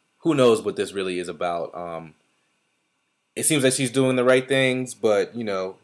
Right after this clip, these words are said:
with her being a Disney child and a victim of M K Ultra, I'm not aware, I, I have no idea what this really could be. This could be some sort of, you know,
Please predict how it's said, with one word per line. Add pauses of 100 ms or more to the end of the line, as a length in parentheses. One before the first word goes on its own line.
with
her
being
a
Disney
child
and
a
victim
of
M
K
Ultra, (1400)
I'm
not
aware, (100)
I,
I
have
no
idea
what
this
really
could
be.
This
could
be
some
sort
of, (360)
you
know,